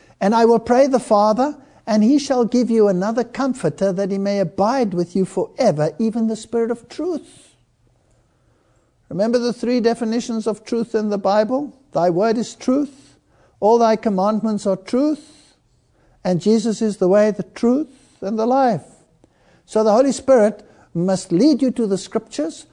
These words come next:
The Holy Spirit must lead you to obedience to the commandments of God, and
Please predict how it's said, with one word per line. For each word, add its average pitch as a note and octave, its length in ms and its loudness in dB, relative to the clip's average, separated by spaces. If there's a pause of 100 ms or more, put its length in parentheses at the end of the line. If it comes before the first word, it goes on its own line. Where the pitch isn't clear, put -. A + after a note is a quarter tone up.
(580)
The G3 100 0
Holy A3+ 160 0
Spirit A3+ 440 0
must G3 220 -6
lead A3 300 0
you B3 100 -2
to A3 160 -2
obedience A3 560 -2
to G3+ 100 -4
the - 80 -10
commandments G3 640 -6
of - 180 -10
God, B3+ 400 -2 (560)
and G3+ 400 -4